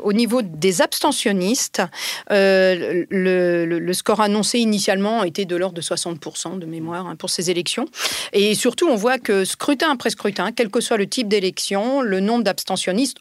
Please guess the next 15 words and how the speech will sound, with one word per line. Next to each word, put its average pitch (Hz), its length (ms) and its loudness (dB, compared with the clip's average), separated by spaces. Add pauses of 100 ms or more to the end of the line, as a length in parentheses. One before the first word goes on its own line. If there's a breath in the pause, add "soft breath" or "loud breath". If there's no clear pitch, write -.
augmente. 196 480 0 (640 loud breath)
Euh, 185 440 2 (400)
on 240 220 4
a 254 200 4
finalement 233 720 2
eu 233 120 2
cinquante 185 400 -2
pour 180 160 -4
cent 185 160 -2
d'abstentionnistes, 175 640 -4
ce - 40 -10
qui - 120 -10
fait 190 160 -6
malgré 170 280 -6
tout - 160 -8